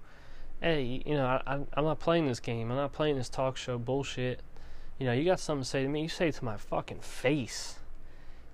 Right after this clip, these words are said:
To my goddamn face, you." And, um, shit, I liked it. Then they, you know, they start going at it. Natalya's bringing the fire. Natalya's bringing the heat. I don't wanna hear that she's, um,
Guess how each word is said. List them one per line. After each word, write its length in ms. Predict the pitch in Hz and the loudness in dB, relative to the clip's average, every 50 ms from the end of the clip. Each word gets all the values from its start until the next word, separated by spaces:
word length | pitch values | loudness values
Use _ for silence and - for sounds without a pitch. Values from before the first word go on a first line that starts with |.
| - - - | -12 -12 -8
To 120 | - - | -4 0
my 160 | 127 139 175 | 2 2 2
goddamn 480 | 180 165 160 143 135 120 120 110 107 104 | 2 4 4 4 4 4 2 0 -2 -4
face, 560 | - - - - 156 180 165 120 - - - | -6 -2 0 2 2 4 2 2 0 -2 -2
you." 360 | 123 117 117 120 135 151 151 - - - - - - - - - - - - - - - - - - - - - - - - - - - - - - - - - | -2 0 0 0 0 0 -2 -6 -6 -6 -6 -6 -6 -6 -6 -6 -6 -6 -8 -8 -10 -10 -12 -12 -12 -12 -12 -12 -12 -14 -12 -12 -10 -10 -8 -8 -8 -8 -6 -4
And, 220 | 127 117 113 110 | -4 -2 -2 -2
um, 420 | 107 107 107 107 104 104 107 107 117 - - - - - - - - - | -2 -4 -4 -6 -6 -6 -8 -10 -10 -12 -14 -18 -16 -14 -12 -10 -8 -4
shit, 180 | - - 190 190 | 2 4 6 8
I 120 | 156 160 | 8 8
liked 320 | 170 147 147 185 - - - | 6 6 4 4 2 0 -2
it. 100 | 110 107 | 0 2
Then 200 | - 120 135 143 | 2 2 4 4
they, 180 | 147 147 - - - - - - - - - - - | 2 0 0 -2 -6 -8 -6 -6 -6 -6 -8 -6 -2
you 80 | 151 143 | 0 2
know, 100 | 123 120 | 4 4
they 80 | 127 | 2
start 300 | 131 - - 160 147 139 | 0 0 0 0 0 2
going 200 | - 131 123 123 | 2 2 2 4
at 140 | 127 135 151 | 4 4 2
it. 80 | 147 120 | 2 0
Natalya's 480 | 117 117 - 139 139 156 185 185 165 | -2 0 4 4 4 6 4 2 2
bringing 280 | 147 - 170 170 165 160 | 2 2 2 2 4 2
the 60 | 143 | 0
fire. 380 | - - - 135 147 160 170 185 | 0 4 6 8 8 8 8 6
Natalya's 400 | 165 131 - - 143 151 160 147 | 4 2 2 2 2 2 2 0
bringing 240 | 160 165 156 147 | 0 0 2 2
the 60 | 139 131 | 2 0
heat. 340 | 123 151 160 170 170 165 - - - - - - - - - - - - | 0 2 2 2 2 0 -2 -6 -10 -10 -10 -10 -8 -8 -6 -6 -4 -2
I 60 | 117 | 0
don't 100 | 123 131 | 2 2
wanna 180 | 143 151 151 147 | 4 4 4 2
hear 260 | 143 151 156 160 156 | 2 2 4 4 6
that 240 | 143 131 127 117 - | 6 6 6 4 2
she's, 520 | - - - 127 123 123 120 - - - - | 0 -2 0 0 0 0 0 -2 -2 -4 0
um, 460 | - 120 117 110 110 107 101 107 110 | 2 2 2 2 2 0 -2 -6 -8